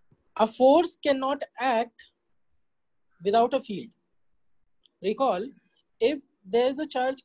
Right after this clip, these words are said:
Q one, it creates a field at this point, Q two, and because of this fi-, field, if you'll do Q two times E, there was a force, right?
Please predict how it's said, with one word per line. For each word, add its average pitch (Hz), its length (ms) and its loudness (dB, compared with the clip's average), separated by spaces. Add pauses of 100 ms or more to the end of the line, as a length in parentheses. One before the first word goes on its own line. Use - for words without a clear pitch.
(100)
Q 262 180 -6
one, 208 400 -4 (640)
it - 160 -16
creates 262 520 0
a 339 100 0
field 277 340 0
at 285 200 2
this 240 180 0
point, 220 460 -4
Q 240 300 -4
two, 202 220 -4 (260)
and 202 160 -4
because 240 380 2
of 285 140 2
this 247 220 -4
fi-, 202 280 0
field, 214 300 -4
if 220 140 -4
you'll 240 180 -2
do 254 200 -4
Q 220 220 -2
two 240 120 -4
times 220 420 -4
E, 190 200 -4
there 202 160 0
was 190 140 -2
a 190 80 -6
force, - 360 -14 (720)
right? 190 200 -8